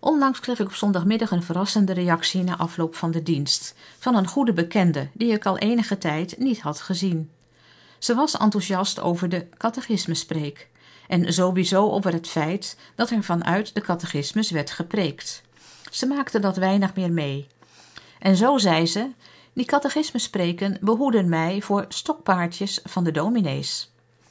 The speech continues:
Een opmerkelijke uitspraak. De goede bekende ging verder. Ze legde uit dat ze blij is met de leer van de kerk en dat ze daarin de breedte van Gods woord herkent. Natuurlijk staat niet alles in de catechismus,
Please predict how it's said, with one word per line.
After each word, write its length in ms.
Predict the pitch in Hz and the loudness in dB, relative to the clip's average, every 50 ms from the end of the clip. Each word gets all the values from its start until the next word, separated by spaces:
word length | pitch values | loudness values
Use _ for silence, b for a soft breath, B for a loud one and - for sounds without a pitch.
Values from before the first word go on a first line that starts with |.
| _ _ | _ _
Een 200 | - - 214 208 | -4 -2 -2 0
opmerkelijke 640 | - 160 - 156 156 170 196 - 208 202 196 - - | 0 -2 0 0 0 0 0 0 -2 -4 -2 -2 -2
uitspraak. 760 | - 147 151 - - - - 147 147 143 139 - - - - _ _ b b b b b b b b b b b b b | -2 -2 -2 -4 -6 -4 -2 -2 -2 -4 -6 -10 -18 -20 -20 _ _ b b b b b b b b b b b b b
De 100 | - 240 | -4 -2
goede 240 | - 311 294 285 | 2 2 2 2
bekende 420 | 226 214 214 - 190 180 180 180 190 | 2 0 0 0 0 -2 0 0 0
ging 220 | - 202 190 175 | 0 0 0 0
verder. 360 | - 170 151 139 147 143 143 - _ _ _ _ b b b b b b b b b b b | 0 -2 -2 -2 -4 -8 -10 -14 _ _ _ _ b b b b b b b b b b b
Ze 120 | - - 190 | -4 -2 0
legde 260 | 175 180 175 - - | 0 0 2 2 2
uit 220 | - 170 170 190 | 4 4 4 4
dat 140 | 190 196 190 | 0 -2 -2
ze 140 | - - 208 | 0 0 2
blij 280 | 196 220 240 247 214 170 | 4 4 6 6 6 4
is 260 | 160 165 202 220 - | 2 0 0 0 0
met 300 | 190 185 175 180 - 170 | 0 0 0 -2 -2 0
de 80 | 180 | 0
leer 280 | 170 156 160 165 170 190 | 2 2 2 2 2 2
van 160 | 190 208 208 | 2 2 0
de 100 | 202 190 | 0 0
kerk 520 | 190 - 151 143 147 143 - - - - _ - | -2 -2 -4 -4 -4 -6 -10 -12 -20 -20 _ -4
en 100 | - 190 | -2 0
dat 160 | 185 175 175 | 0 0 0
ze 140 | - - 165 | 0 0 2
daarin 540 | 160 165 165 170 175 185 190 214 202 - 165 | 2 2 2 2 2 2 0 0 0 0 0
de 100 | 160 143 | -2 0
breedte 480 | 135 147 156 165 175 180 - 196 208 | 0 0 2 2 0 0 -2 -2 -2
van 200 | - 175 156 156 | 0 0 -2 -2
Gods 320 | 147 - 156 156 - - - | -2 -4 -6 -4 -6 -4 -2
woord 340 | 170 180 190 156 156 - - - | 0 2 2 2 0 -2 -6 -6
herkent. 640 | 156 151 - - 202 180 156 147 - - - - _ _ B B B B B B B B B B B B B B B | -6 -6 -4 -2 0 0 0 -2 -4 -8 -10 -12 _ _ B B B B B B B B B B B B B B B
Natuurlijk 520 | B 214 214 - 254 240 220 170 160 170 - | B -4 -2 2 4 4 4 4 4 0 -2
staat 280 | - - 202 196 196 | 0 0 0 0 0
niet 260 | - 233 262 240 - | 0 0 -2 -2 -2
alles 300 | - 196 196 196 202 - | 0 0 2 2 2 0
in 100 | - 190 | -2 -4
de 60 | 185 180 | -4 -2
catechismus, 840 | - 175 170 - 170 - 160 160 - - - 151 143 - - - | -4 -4 -4 -4 -2 -2 0 0 0 -2 -4 -4 -4 -4 -4 -4